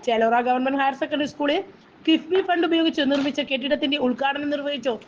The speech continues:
സംസാരിക്കുകയായിരുന്നു മന്ത്രി. ചേലോറ ഗവൺമെന്റ് ഹയർ സെക്കൻഡറി സ്കൂളിൽ ഒരു കോടി മൂന്ന് ലക്ഷം രൂപ കിഫ്ബി ഫണ്ട് ഉപയോഗിച്ചാണ് കെട്ടിടം നിർമ്മിച്ചത്.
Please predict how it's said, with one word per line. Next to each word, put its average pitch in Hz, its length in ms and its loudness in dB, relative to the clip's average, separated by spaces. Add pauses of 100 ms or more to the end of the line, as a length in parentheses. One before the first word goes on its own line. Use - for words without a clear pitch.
(280)
സംസാരിക്കുകയായിരുന്നു 262 920 0
മന്ത്രി. 202 240 -2 (760)
ചേലോറ 359 320 2 (140)
ഗവൺമെന്റ് 381 340 2
ഹയർ 349 180 2
സെക്കൻഡറി 339 320 -2
സ്കൂളിൽ 311 300 2 (320)
ഒരു 262 140 4
കോടി 349 240 2 (100)
മൂന്ന് 320 240 4
ലക്ഷം 359 260 -4
രൂപ 330 220 0 (100)
കിഫ്ബി 277 320 -2
ഫണ്ട് 320 180 2
ഉപയോഗിച്ചാണ് 294 460 -2 (380)
കെട്ടിടം 254 320 0
നിർമ്മിച്ചത്. 240 460 0